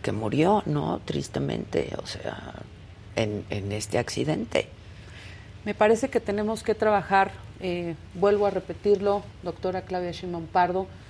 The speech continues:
Speaker 2: no se trata de agradar, de caernos bien, se trata de hacer un esfuerzo mayor y trabajar de forma coordinada. Yo a partir de esta semana voy a empezar a intervenir la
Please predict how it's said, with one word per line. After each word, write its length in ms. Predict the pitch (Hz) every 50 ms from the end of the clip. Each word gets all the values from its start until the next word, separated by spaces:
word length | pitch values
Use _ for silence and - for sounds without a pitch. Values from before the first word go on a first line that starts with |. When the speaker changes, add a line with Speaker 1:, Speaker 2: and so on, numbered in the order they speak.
| - - - - - - - - - - - - - - - -
Speaker 2:
no 140 | 196 208 208
se 140 | - 240 233
trata 420 | - - 220 214 214 214 220 214
de 160 | 208 196 180
agradar, 560 | 170 165 165 165 170 170 175 185 185 190 185 - - - -
de 100 | - 170
caernos 500 | 165 - 185 175 175 175 196 190 180 -
bien, 260 | - 180 180 185 190 - -
se 140 | - - 185
trata 540 | - - 196 185 180 - - 196 208 208 - - - - 165
de 100 | 180 175
hacer 300 | 165 - - 202 196 196 -
un 260 | - 220 220 226 226 - - - - - -
esfuerzo 480 | 185 165 - - 208 202 196 196 - 214
mayor 400 | 196 180 175 170 185 190 190 196
y 40 | 196
trabajar 420 | 196 185 170 165 160 - 180 180
de 80 | 185 180
forma 280 | - 180 170 180 175
coordinada. 540 | - - 165 160 156 151 156 151 143 135 - - - - - - - - - - - -
Yo 180 | 214 226 233 240
a 140 | 240 233 -
partir 340 | 208 190 - - 220 214
de 120 | 208 214 208
esta 220 | 196 - - 214 -
semana 400 | - 185 190 196 208 214 240 240
voy 140 | 220 208
a 40 | 208
empezar 340 | 202 190 190 190 - 196 190
a 40 | 190
intervenir 600 | 185 185 190 175 165 170 170 175 190 214 254 254 - - - - - - - - -
la 520 | 175 185 185 180 180 180 180 180 180 -